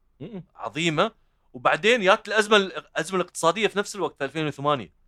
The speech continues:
Speaker 2: فبنفس
Speaker 1: آه.
Speaker 2: الوقت إنه، إنه غالي، ما كان في فلوس.
Speaker 1: صح.
Speaker 2: فاضطروا، مع إنه انتهى الموسم، هو موسمين.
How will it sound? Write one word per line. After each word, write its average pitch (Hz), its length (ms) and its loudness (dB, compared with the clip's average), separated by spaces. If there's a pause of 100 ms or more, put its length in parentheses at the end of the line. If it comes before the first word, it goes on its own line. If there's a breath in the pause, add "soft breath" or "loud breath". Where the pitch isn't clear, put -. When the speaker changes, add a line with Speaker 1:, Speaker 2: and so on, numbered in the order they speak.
(600)
Speaker 2:
فبنفس 147 420 -2
Speaker 1:
آه. 226 40 -6
Speaker 2:
الوقت 208 260 -2
إنه، 160 280 -6
إنه 135 180 -6
غالي، 247 500 4
ما 160 100 -2
كان 220 160 0
في 185 120 -12
فلوس. - 420 -6 (840)
Speaker 1:
صح. 92 220 -2 (540)
Speaker 2:
فاضطروا، 180 1000 -6
مع 131 180 0
إنه 180 160 0
انتهى 160 580 -6
الموسم، 165 460 -8
هو 156 140 -10
موسمين. 156 520 -8